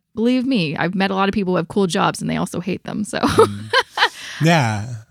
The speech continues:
Speaker 2: I think it's, you know, a reflection of our, our modern era where there's been a decline of a lot of other sources of meaning and identity in people's lives, things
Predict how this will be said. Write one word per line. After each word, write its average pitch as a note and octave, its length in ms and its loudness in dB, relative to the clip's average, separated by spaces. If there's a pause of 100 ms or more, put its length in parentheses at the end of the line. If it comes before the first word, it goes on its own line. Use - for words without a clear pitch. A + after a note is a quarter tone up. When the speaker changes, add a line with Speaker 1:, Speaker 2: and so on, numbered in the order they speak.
(480)
Speaker 2:
I B2+ 80 0
think G3 160 0
it's, - 240 -2
you A#2+ 80 -6
know, G2 200 -6
a G2 60 -6
reflection G2+ 500 -4
of G2 100 0
our, F#2+ 240 -2
our G#2 180 -6
modern G2 480 0
era F2+ 540 -4
where F#2+ 300 -2
there's F#2+ 220 -4
been F#2 160 -6
a F#2+ 80 -6
decline A2+ 640 0
of G#2 100 -2
a G2+ 60 -2
lot G2+ 240 -2
of G2 60 -8
other A2 260 -2
sources F#2+ 480 -4
of G2 80 -6
meaning F#2+ 320 -6
and F#2+ 100 -6
identity F#2+ 460 -6
in F#2+ 80 -6
people's - 400 -8
lives, - 480 -10
things G#2+ 460 -6